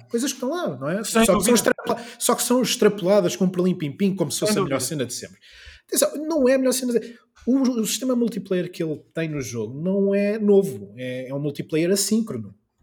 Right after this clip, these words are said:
Speaker 1: Já existe ao pon-, aos ponta-, já existia aos pontapés. A cena é que ele me diz assim, "Ah, isto é um jogo que, que liga as pessoas e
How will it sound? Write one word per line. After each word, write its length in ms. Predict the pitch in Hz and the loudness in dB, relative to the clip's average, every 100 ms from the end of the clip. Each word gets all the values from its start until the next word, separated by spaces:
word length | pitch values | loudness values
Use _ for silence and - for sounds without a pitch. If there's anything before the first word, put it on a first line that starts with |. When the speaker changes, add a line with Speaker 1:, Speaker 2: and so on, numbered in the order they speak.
| - | -4
Speaker 1:
Já 140 | 190 | 2
existe 680 | 214 143 135 226 - 233 214 - | 2 0 0 0 0 -8 -14 -14
ao 80 | 131 | -10
pon-, 220 | 139 139 | -10 -8
aos 140 | 151 | -8
ponta-, 260 | - 131 143 - | -8 -10 -8 0
já 100 | 240 | 2
existia 380 | - - 226 240 | 2 -2 0 0
aos 120 | - | 0
pontapés. 680 | 139 117 117 87 - - - _ _ _ _ - _ - | -4 -6 -8 -10 -16 -20 -20 _ _ _ _ -20 _ -8
A 40 | |
cena 200 | 139 269 | 0 2
é 60 | 233 | 2
que 100 | - | 4
ele 100 | 190 | 4
me 80 | 175 180 165 | 4 -4 -4
diz 100 | 143 | -8
assim, 100 | - | -6
"Ah, 120 | 214 - | -6 -2
isto 180 | 185 202 | -2 0
é 40 | |
um 60 | 175 | 0
jogo 380 | 208 208 202 | 4 4 2
que, 280 | 190 185 175 | 0 2 2
que 120 | 175 170 | -2 -4
liga 180 | 180 | -2
as 100 | 165 | -2
pessoas 380 | - - 190 175 | -6 0 2 2
e 140 | 165 | -2